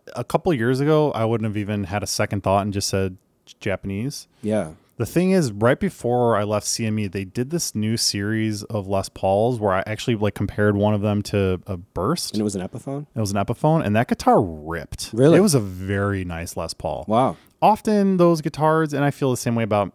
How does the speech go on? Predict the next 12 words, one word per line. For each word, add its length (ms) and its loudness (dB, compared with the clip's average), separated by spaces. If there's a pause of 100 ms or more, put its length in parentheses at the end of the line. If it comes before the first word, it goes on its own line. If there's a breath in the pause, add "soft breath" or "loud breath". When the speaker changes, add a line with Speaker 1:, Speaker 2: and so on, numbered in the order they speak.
Speaker 1:
you 360 -4
know, 140 -6
Mexican 340 -8
Fender 400 -2
as 120 -6
well, 200 0
but, 180 -4
like, 180 -8
they're, 140 2 (100)
they 180 0
can 140 0
feel 560 4